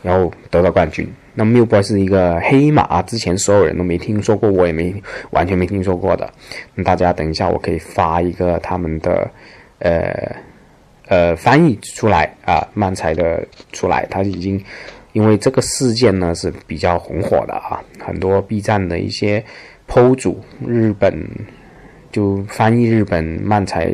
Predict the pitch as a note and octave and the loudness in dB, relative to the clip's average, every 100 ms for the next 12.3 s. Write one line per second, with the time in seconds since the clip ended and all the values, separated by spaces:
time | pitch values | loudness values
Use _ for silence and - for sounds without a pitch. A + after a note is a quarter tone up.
0 | - - F#2+ F#2+ F2 G2+ G2 G#2 G2+ G#2+ | -4 -4 -2 0 0 -2 -2 0 0 -2
1 | - - - - - A#2 G#2+ G#2 G#2+ A2+ | -8 -16 -18 -6 4 6 6 4 4 4
2 | G#2+ G#2 A#2 G2+ D#2 E2+ F2+ F#2+ G2+ G2 | 4 2 0 -2 -2 -2 -2 0 0 0
3 | F2+ - G#2 G#2+ G2+ G#2 G2+ G2+ F#2+ G2 | -2 -2 0 0 2 0 0 0 0 -2
4 | F#2+ - - - - _ - F2+ B2 E3 | -4 -8 -20 -20 -20 _ -2 4 8 10
5 | A2+ F2 - - A2+ A2 - D#2 - - | 8 6 -2 -2 2 4 4 0 -4 -18
6 | - G2+ G2+ G#2 - - - G2 - D3 | -4 0 2 2 2 2 0 -2 2 2
7 | C3+ G2 G#2+ G#2+ G#2 G2 F2+ F#2 - - | 2 0 2 2 2 2 2 0 -2 0
8 | G2+ F#2+ G#2+ G#2+ G#2+ A2+ - - - - | 0 2 4 4 2 0 -2 -20 -20 -20
9 | - - - - - - _ A2+ A2 G#2+ | -20 -20 -20 -20 -20 -20 _ 6 8 8
10 | G#2 G#2 G#2 G#2 - _ _ _ _ _ | 6 4 0 -4 -16 _ _ _ _ _
11 | _ _ _ - - - _ _ D3 F3 | _ _ _ -16 -16 -16 _ _ 6 6
12 | F3+ D#3 | 8 4